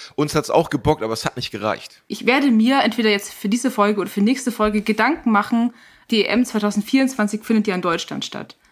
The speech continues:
Speaker 2: Und, ähm, ich, das T-, Turnier davor, das in Deutschland stattgefunden hat, war ja zweitausendsechs die Weltmeisterschaft. Ähm, zweitausendsechs, zweitausendvierundzwanzig sind,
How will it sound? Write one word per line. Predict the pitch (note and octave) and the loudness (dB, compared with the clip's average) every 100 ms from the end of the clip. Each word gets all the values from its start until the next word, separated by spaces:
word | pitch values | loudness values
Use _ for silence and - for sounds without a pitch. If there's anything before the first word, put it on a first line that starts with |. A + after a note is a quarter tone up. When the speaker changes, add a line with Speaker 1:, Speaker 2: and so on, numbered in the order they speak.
| - - | -20 -10
Speaker 2:
Und, | - G3 G3 G3 - | 0 2 2 0 -2
ähm, | F3 F#3 F#3 F#3 F#3 | -2 -2 -2 -2 -4
ich, | - - - - | -6 -8 -12 -10
das | G3 - - - | -8 -8 -14 -12
T-, | - | -12
Turnier | - G3+ G#3+ C4+ | 0 4 6 4
davor, | B3+ F#3 - A3+ | 2 -2 0 2
das | A3 G3+ | 2 -2
in | |
Deutschland | F#3+ F#3+ | -4 -4
stattgefunden | - G#3 A3+ A3 G#3 | -2 -4 -2 0 0
hat, | G3+ - | 0 0
war | F3+ | 0
ja | |
zweitausendsechs | F3+ F#3 F#3 F3 F3 - C4 - | 0 -4 -4 -4 -4 -4 -4 -6
die | A3 | -4
Weltmeisterschaft. | G#3+ A3+ A#3 A#3 - A3 A3+ A3 - - - - - - - - | -2 -2 -2 -4 -6 -6 -6 -6 -12 -20 -20 -20 -20 -20 -18 -2
Ähm, | G3 G3+ G3 F#3+ | 0 2 2 0
zweitausendsechs, | G#3+ A3 A3 A3 A#3 - | 0 0 2 0 -2 -2
zweitausendvierundzwanzig | A3 G#3+ G#3+ G3+ - G#3 F#3+ F#3+ B3 A#3 A3+ G#3+ A3 G#3 | 0 0 0 -2 -2 -2 -2 0 2 2 2 2 0 -4
sind, | - F#3+ G3 | -4 -2 -4